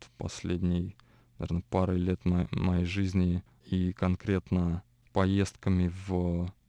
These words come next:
Юго-Восточную Азию и переездом на Тайвань. У трека есть достаточно такая интересная история, я могу рассказать ее подробнее. Я возвращался из, наверное, тогда,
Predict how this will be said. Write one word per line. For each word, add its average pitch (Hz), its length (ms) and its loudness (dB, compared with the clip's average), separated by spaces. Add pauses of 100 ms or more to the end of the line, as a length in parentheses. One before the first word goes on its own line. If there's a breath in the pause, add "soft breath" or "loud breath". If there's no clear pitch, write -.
(100)
Юго-Восточную 98 920 0
Азию 95 480 0 (260)
и 87 280 0
переездом 92 560 2
на 87 60 2
Тайвань. 101 460 0 (260 soft breath)
У 101 600 -4 (200)
трека 104 340 -2
есть 95 180 0
достаточно 95 760 2
такая 98 320 0
интересная 98 540 2
история, 113 400 2
я 92 80 4
могу 95 260 2
рассказать 95 440 -2
ее 90 80 -4
подробнее. 104 560 0 (580 loud breath)
Я 101 160 4
возвращался 95 1080 2 (120)
из, 92 460 -2 (200 loud breath)
наверное, 98 540 4 (360)
тогда, 98 480 4